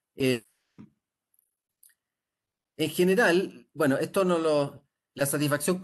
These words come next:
la satisfa-, cuando uno pregunta por satisfa-, sa-, satisfacciones, ¿no es cierto? Satisfacción con trabajo, satisfacción con la vida, satisfa-, perdón, satisfacción con el trabajo, familia, amigos,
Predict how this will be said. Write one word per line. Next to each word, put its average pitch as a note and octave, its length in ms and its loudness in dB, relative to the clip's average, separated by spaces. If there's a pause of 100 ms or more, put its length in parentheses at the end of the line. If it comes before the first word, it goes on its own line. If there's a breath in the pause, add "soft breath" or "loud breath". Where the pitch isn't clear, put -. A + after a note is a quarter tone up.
la D3+ 100 0
satisfa-, D3 360 -2
cuando D#3+ 180 0
uno G#3 140 0
pregunta F#3+ 480 -2
por C3+ 80 -4
satisfa-, C3 400 -6
sa-, - 280 -4
satisfacciones, - 1160 -4
¿no A#2+ 80 -10
es - 60 -12
cierto? D3+ 180 -4
Satisfacción C3 800 -2
con A#2 300 -4
trabajo, C3 440 -2
satisfacción A#2 480 -6
con B2 140 -2
la A2+ 100 0
vida, C#3 260 0
satisfa-, A#2 460 -6
perdón, A#2+ 240 -2
satisfacción A2 400 -8
con A#2+ 80 -4
el A#2 80 -8
trabajo, C3 340 -2
familia, B2 640 0
amigos, C3 540 -2